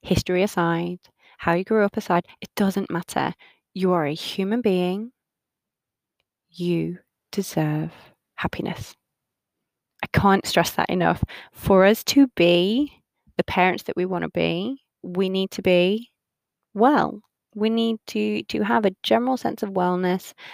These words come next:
and contentedness. And no, we are not going to be all singing and dancing and happy, you know, full of joy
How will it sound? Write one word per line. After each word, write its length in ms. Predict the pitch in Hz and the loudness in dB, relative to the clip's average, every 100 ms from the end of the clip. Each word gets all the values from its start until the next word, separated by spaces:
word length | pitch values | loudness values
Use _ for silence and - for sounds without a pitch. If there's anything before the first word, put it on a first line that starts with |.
| - - | -10 0
and 320 | 185 175 175 | 0 2 -2
contentedness. 800 | - 165 - 180 - 185 180 180 - - | -4 -4 0 0 0 -2 -2 -2 -8 -4
And 160 | 302 302 | 2 4
no, 200 | 294 269 | 4 4
we 220 | 262 262 | 4 4
are 100 | 262 | 4
not 400 | 254 220 170 - | 2 2 0 -2
going 200 | 143 131 | -6 -6
to 80 | - | -6
be 120 | - | -4
all 80 | - | -4
singing 380 | - 185 180 185 | -4 -6 -4 -4
and 80 | 185 | -2
dancing 440 | 180 180 - 175 | -2 -4 -8 -8
and 100 | 180 | -6
happy, 540 | 175 175 - 180 185 - - - | -8 -6 0 0 0 -6 -20 -8
you 80 | - | -2
know, 100 | 180 | -2
full 400 | - - 226 208 | -4 0 2 4
of 80 | 180 _ _ - | 0 _ _ 0
joy 560 | - 214 160 143 - | 6 6 6 2 -2